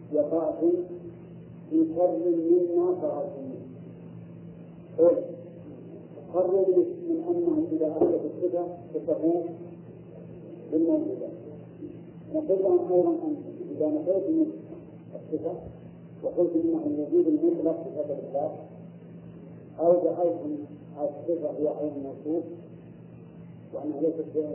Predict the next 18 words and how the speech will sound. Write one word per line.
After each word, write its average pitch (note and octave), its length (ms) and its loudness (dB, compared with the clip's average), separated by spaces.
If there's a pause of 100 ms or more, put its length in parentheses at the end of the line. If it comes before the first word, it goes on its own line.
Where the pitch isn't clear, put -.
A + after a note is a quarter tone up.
زائدا - 380 -4
على، - 100 -4 (360)
على B2+ 100 -6
الموصوف، B2+ 520 -4 (560)
أو E3+ 220 6
جعلتم E3+ 400 2
الصفات D#3+ 420 -4
أيضًا D3+ 280 0 (480)
مترادفة، D3+ 580 -2 (1500)
وقعتم D#3 520 2 (1700)
في F3 220 4 (920)
شر G3 200 4 (380)
مما D#3 280 6
خرجتم - 560 -4
منه". - 160 -10 (1120)
لأن C#4+ 320 2
وجود D#4 560 8
المطلق، D3+ 520 6